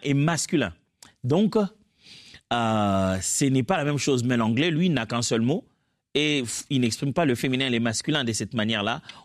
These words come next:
on, quand on dit de, de, de. Alors, ce n'est pas l'exemple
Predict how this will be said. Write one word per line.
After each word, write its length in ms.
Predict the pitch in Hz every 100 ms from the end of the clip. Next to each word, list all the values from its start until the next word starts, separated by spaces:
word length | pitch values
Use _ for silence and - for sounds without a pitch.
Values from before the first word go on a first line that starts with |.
| -
on, 180 | 113
quand 140 | 107 127
on 120 | 123
dit 200 | 113 120
de, 320 | 101 120 113
de, 240 | 101 110 101
de. 220 | 92 76 _ _ _ _ - - - -
Alors, 420 | 135 135 101 - _
ce 200 | - -
n'est 100 | 165
pas 140 | 160
l'exemple 480 | 220 147 131 175 139